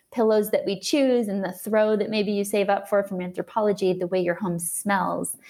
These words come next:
and the scent of it says something about who we are or who, who you are. So our customers shop seasonally for aroma, and they're looking for luxurious,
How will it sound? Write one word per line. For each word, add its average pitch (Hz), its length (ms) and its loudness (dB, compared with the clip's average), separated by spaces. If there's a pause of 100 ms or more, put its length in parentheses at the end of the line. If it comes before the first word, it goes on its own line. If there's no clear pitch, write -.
(260)
and 185 100 0
the 180 60 0
scent 254 400 2
of 170 100 0
it 160 220 0 (220)
says 180 200 -2
something 170 300 -4
about - 200 -2
who 180 140 2
we 170 160 0
are - 460 -6
or 180 100 0
who, 180 320 -6
who 214 120 -2
you 175 180 2
are. 175 140 0
So 185 260 0 (160)
our 214 100 0
customers 214 460 -2
shop - 240 -6
seasonally 202 400 -2
for 175 180 -4
aroma, 165 400 -2 (140)
and 220 160 2
they're 220 80 2
looking 185 320 -2
for 170 320 0 (240)
luxurious, 185 1080 2